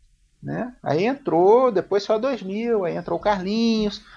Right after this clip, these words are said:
aí veio com o cob, não era Indesp mais, e a verba do cob não foi a verba do Indesp, né?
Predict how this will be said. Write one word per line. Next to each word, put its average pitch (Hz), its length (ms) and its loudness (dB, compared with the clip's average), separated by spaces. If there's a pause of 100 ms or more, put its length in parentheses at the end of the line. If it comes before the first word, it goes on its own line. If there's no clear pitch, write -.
aí 170 160 4
veio 185 280 4
com 185 160 -8
o 175 40 -12
cob, 180 540 4
não 156 180 -4
era 180 140 -2
Indesp 170 480 0
mais, 185 680 -2
e 180 160 -4
a 185 100 2
verba 185 420 -2
do 190 80 -6
cob 202 340 0
não 247 120 -8
foi 254 260 0
a 339 40 2
verba 151 320 0
do 131 140 -6
Indesp, - 440 -6 (680)
né? 160 300 -2